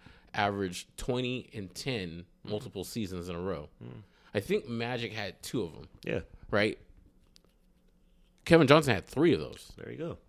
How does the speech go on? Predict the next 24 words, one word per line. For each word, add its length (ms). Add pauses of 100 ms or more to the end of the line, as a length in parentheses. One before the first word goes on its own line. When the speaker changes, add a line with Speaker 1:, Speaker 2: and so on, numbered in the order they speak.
(320)
Speaker 1:
You 100
know? 220 (640)
Speaker 2:
But, 380
you 120
know, 220
that's 180
what 80
happens 260
when 140
you 480
Speaker 1:
And 100
I'm 60
talking 180
about 120
ten 140
assists. 400
You 100
know 60
Speaker 2:
Yeah, 60
Speaker 1:
what 100
I'm 100
Speaker 2:
yeah, 60
Speaker 1:
saying? 140
Speaker 2:
yeah. 60